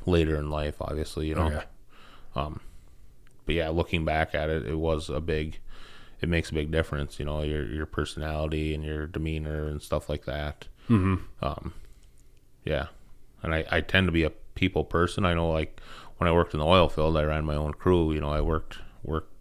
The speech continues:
Speaker 1: a few years and then I had my own crew to run. So,
Speaker 2: Right.
Speaker 1: um, I, I enjoyed that. And,
Speaker 2: Yeah.
Speaker 1: and just working with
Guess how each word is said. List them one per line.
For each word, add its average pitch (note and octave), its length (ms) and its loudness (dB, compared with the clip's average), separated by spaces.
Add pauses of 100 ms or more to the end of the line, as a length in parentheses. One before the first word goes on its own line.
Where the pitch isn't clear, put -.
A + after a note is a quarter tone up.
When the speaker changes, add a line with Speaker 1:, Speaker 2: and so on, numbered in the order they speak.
Speaker 1:
a D2+ 80 -6
few E2+ 180 0
years D#2 340 2
and D2 100 -4
then D2+ 100 -2
I D2+ 140 0
had D2+ 120 0
my D2+ 120 -2
own D2+ 140 -2
crew F2 260 0
to D#2 60 0
run. D2+ 320 0
So, - 280 -6 (100)
Speaker 2:
Right. E2+ 200 0 (380)
Speaker 1:
um, C2+ 240 -2 (200)
I, D#2 100 -2
I D#2+ 260 0
enjoyed D#2 420 4
that. D2 320 -4 (240)
And, - 120 0
Speaker 2:
Yeah. C#2+ 100 2
Speaker 1:
and D#2 280 -4 (220)
just E2+ 200 -2
working F2 260 2
with D2+ 120 -2